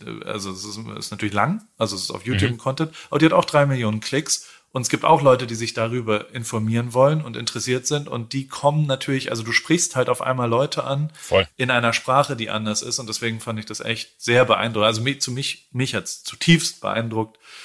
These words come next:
Speaker 1: wie diese Leute da am Start waren und wie die das gemacht haben. Und die da mal zu sehen und die haben dann die Doku gezeigt und haben erzählt, wie sie das gemacht haben. Und es sind halt junge, junge Dudes und, und sind halt einfach, also die, die, die, die, also so,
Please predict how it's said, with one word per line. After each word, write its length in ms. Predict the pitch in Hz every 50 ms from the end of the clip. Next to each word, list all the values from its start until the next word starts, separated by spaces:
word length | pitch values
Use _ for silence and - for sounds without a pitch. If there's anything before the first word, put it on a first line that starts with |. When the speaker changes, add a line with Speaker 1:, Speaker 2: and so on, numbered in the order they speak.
| - - - _
Speaker 1:
wie 200 | - 110 120 135
diese 200 | 123 123 113 110
Leute 300 | 104 104 110 113 - 120
da 140 | 101 107 101
am 100 | 95 98
Start 340 | - - 107 110 143 - -
waren 200 | 104 98 98 101
und 160 | 101 101 -
wie 80 | 113 104
die 80 | 104
das 160 | 98 98 - -
gemacht 320 | 101 104 120 120 - -
haben. 80 | 107 104
Und 80 | 98
die 80 | 123 120
da 100 | 123 117
mal 180 | 117 110 107
zu 120 | - - 101
sehen 260 | 92 120 127 131 123
und 100 | 110 92
die 60 | 98
haben 80 | 98 101
dann 100 | 101 95
die 100 | 101 98
Doku 320 | 120 131 131 131 - 117 107
gezeigt 480 | 110 110 - 113 104 104 104 - -
und 80 | 101 92
haben 120 | 101 101
erzählt, 400 | 101 95 - - - 110 110 104
wie 60 | 107
sie 140 | 101 92 104
das 160 | 95 101 - -
gemacht 380 | 110 101 110 113 113 - -
haben. 160 | 110 101 101 95
Und 60 | 95
es 100 | - -
sind 160 | 110 101 -
halt 160 | 101 92 87
junge, 340 | 101 98 104 104 101 98 98 - - - - - - - -
junge 240 | 113 107 104 107 98
Dudes 400 | - 127 135 135 131 127 - -
und, 300 | 123 117 107 104 98 -
und 200 | 117 110 104 98
sind 220 | 113 110 107 110
halt 160 | 110 107 104
einfach, 420 | 107 110 104 101 110 104 - - - 110
also 160 | 101 98 98
die, 100 | 104 101 98 - -
die, 240 | - 110 101 104 92
die, 440 | - - 113 113 110 104 - - - - 113 - -
die, 360 | 120 117 113 113 113 - - _ _ _ _
also 160 | - 110 110
so, 380 | 117 107 127 127 139 131 - _